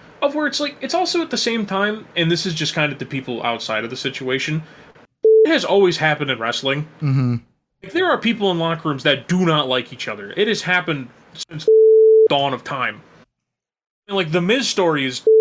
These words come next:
Speaker 1: everyone's backhand knowledge at this point of, like, everyone knows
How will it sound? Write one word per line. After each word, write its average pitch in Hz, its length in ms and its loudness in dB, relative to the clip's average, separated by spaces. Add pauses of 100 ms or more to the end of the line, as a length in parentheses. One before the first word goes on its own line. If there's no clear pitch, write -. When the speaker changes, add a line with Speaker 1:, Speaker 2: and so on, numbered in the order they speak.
(360)
Speaker 1:
everyone's 139 460 -4
backhand 139 500 -2
knowledge 131 380 0
at 117 80 -6
this 123 160 -6
point 107 340 -12
of, 123 160 -12
like, 120 300 -4
everyone 147 340 -2
knows 135 400 -4